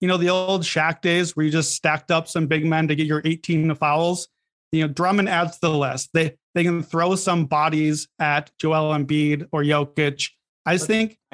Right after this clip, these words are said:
that the trade gives the Nets options, and the, the trade does not give the Sixers options. The Sixers are all in on Harden. Embiid is exactly what it is. I think when we get to the playoffs, we talk about this a lot in the playoff podcasts,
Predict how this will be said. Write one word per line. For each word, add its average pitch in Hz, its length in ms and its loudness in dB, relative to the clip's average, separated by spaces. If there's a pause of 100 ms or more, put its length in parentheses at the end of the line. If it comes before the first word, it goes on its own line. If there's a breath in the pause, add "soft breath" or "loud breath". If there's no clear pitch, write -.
(100)
that 170 180 2
the 170 100 0
trade 185 400 -2
gives 170 260 0
the 156 140 0
Nets 156 520 -2 (100)
options, 139 560 -2
and 165 300 0 (540)
the, 160 420 -2 (120)
the 160 180 -2
trade 247 260 0
does 170 180 0
not 160 360 0
give 147 440 0
the 156 100 -2
Sixers 147 440 -2
options. 143 680 -2
The 160 80 -2
Sixers 220 400 0
are 170 140 0
all 170 280 2
in 175 180 2
on 151 360 0 (180)
Harden. 190 280 2
Embiid 165 320 2
is 147 140 0
exactly 151 500 -2
what 151 100 2
it 139 80 -2
is. 143 380 0 (340)
I 160 100 0
think 208 120 2
when 208 80 2
we 208 40 2
get 208 120 2
to 196 60 -4
the 180 80 0
playoffs, 185 500 0
we 170 120 0
talk 190 220 2
about 180 100 0
this 165 140 -2
a 170 60 0
lot 175 240 2
in 180 160 2
the 170 100 0
playoff 196 400 -2
podcasts, 143 720 -2